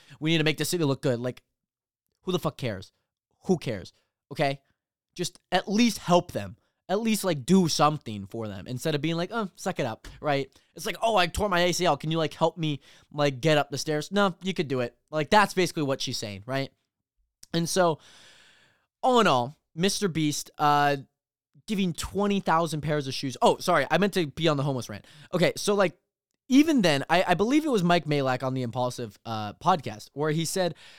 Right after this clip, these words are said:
no matter what, even if somebody, like, uses, um, any, any, uh, any downside of, you know, society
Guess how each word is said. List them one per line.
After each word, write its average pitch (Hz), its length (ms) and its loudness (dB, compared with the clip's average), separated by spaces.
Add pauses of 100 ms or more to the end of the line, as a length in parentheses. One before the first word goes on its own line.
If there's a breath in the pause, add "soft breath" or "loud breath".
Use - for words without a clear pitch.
(100)
no 180 120 4
matter 339 260 6
what, 139 440 0
even 262 220 0
if 269 120 -2
somebody, 190 420 0
like, 156 300 -2
uses, 147 500 -2 (300 loud breath)
um, 123 400 -6 (160)
any, 262 400 0
any, 185 360 0
uh, 131 360 0 (440 soft breath)
any 165 180 -2
downside 135 920 0
of, 117 280 -6
you 127 120 -6
know, 113 100 -6
society 123 760 -2